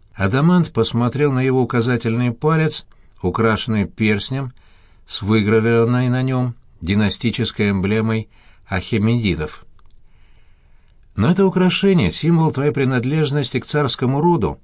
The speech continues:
навсегда останется в храме». «Да», повторил царевич, — «оно останется в храме». Всю ночь Митридат не смыкал глаз, ожидая появления Адаманта и посвящения в культ Диониса.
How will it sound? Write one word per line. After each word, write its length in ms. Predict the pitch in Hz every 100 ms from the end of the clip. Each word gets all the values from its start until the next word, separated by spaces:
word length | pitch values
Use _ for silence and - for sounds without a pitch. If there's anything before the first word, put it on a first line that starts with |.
| - - -
навсегда 580 | 80 78 - 92 101
останется 540 | 98 - 110 113 - 139
в 40 |
храме». 500 | - 139 98 82 73 - - - -
«Да», 440 | 78 80 78 80 - -
повторил 420 | 80 - 90 87
царевич, — 520 | - 90 85 85 - - _ - _ -
«оно 360 | - 87 87 113
останется 640 | 123 - 92 101 104 -
в 60 | 113
храме». 500 | - 78 73 69 139 - _ - - - _ - - - - -
Всю 320 | - - 175
ночь 420 | 185 151 82 - - -
Митридат 640 | 90 95 85 98 110 110
не 100 | 104
смыкал 480 | 92 98 95 107 98
глаз, 440 | 87 98 127 123 - - - - - -
ожидая 420 | 78 87 90 95
появления 500 | 92 92 92 98 95
Адаманта 680 | 85 92 110 131 123 123 120 - - -
и 140 | 107
посвящения 800 | 107 110 - 101 95 - 113 117
в 100 | 98
культ 380 | - 113 101 - -
Диониса. 680 | 95 135 139 82 - 71